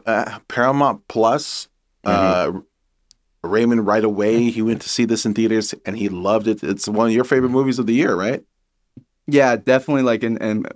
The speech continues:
Speaker 3: I think it's gonna definitely be in my top ten by the end. Like, uh, it, uh, as of now, it's, like, either number five or six. But yeah, it's great.
Speaker 1: Oh, so it's gonna be
Speaker 3: Uh-huh.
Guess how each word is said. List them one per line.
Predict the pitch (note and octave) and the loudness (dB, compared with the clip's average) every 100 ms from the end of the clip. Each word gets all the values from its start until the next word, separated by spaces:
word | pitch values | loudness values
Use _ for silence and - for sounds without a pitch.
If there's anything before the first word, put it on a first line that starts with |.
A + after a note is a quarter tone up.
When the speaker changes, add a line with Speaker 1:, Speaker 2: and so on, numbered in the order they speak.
| - | 0
Speaker 3:
I | C3 | 0
think | G#3+ B3 | 2 0
it's | F3+ | 2
gonna | E3+ C#3+ | 0 2
definitely | C3+ C3+ B2 | 0 -2 0
be | C3 | 0
in | A#2+ | 0
my | |
top | A2 A2+ A2 | 0 -2 -2
ten | A2+ A2 | -4 0
by | G2+ | 0
the | G2+ G2 | 0 0
end. | G2 G2 F#2+ | -2 -2 -2
Like, | F#2+ F#2 _ _ - | -2 -4 _ _ -2
uh, | G#2+ - - - - _ _ _ _ | 0 -2 -4 -8 -10 _ _ _ _
it, | C3+ B2+ | 0 2
uh, | C#3 D3+ | 2 2
as | D#3 | 2
of | F3 | 0
now, | D#3 D3+ D3+ | 2 2 2
it's, | C#3 | 0
like, | A#2 | -2
either | A2+ B2 A#2+ | -2 -2 0
number | A#2+ A2+ G#2+ | -2 -2 -2
five | A2+ A2 G#2 | -2 -2 -4
or | |
six. | G#2 A2+ A2 - - - - - | -6 -4 -4 -6 -18 -18 -18 -2
But | G2 G2+ - | 0 0 0
yeah, | G#2+ F#2+ | 0 2
it's | A2 - | 0 -2
great. | G#2+ F2+ - _ _ _ _ - - _ _ _ _ _ _ _ _ | -2 -2 -6 _ _ _ _ -20 -20 _ _ _ _ _ _ _ _
Speaker 1:
Oh, | B2+ B2+ B2+ A#2 A2+ A2 G#2 - _ _ _ _ _ | 0 2 2 2 0 -2 -4 -8 _ _ _ _ _
so | - D#3+ E3 | -4 2 4
it's | F3+ - | 2 2
gonna | D#3 C#3+ | 2 2
be | A#2 C3+ B2 | 2 2 2
Speaker 3:
Uh-huh. | A#2 | 2